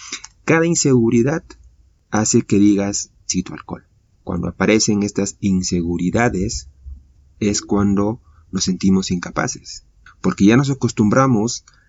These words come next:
a creer que solo el alcohol puede sacarnos de estos problemas, de estas crisis.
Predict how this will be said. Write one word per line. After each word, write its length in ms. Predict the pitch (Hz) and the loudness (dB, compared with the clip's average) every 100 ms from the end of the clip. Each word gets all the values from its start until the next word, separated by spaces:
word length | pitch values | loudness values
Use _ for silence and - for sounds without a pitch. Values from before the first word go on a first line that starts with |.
| _ - | _ -6
a 140 | 113 | -6
creer 300 | - 113 123 | 0 2 2
que 120 | - | 0
solo 340 | - - 123 143 | -4 2 4 4
el 120 | 131 | 2
alcohol 540 | 98 - 127 165 139 - - _ _ | 0 -2 0 0 0 -10 -20 _ _
puede 240 | - 95 95 | -2 2 2
sacarnos 520 | 95 - 113 98 82 | 0 0 0 0 -4
de 60 | |
estos 180 | 80 - | -8 -10
problemas, 500 | - 85 - - _ | -10 -10 -10 -14 _
de 80 | - | -2
estas 240 | 98 - - | -2 -2 -2
crisis. 520 | 98 82 - - | -2 -2 -8 -14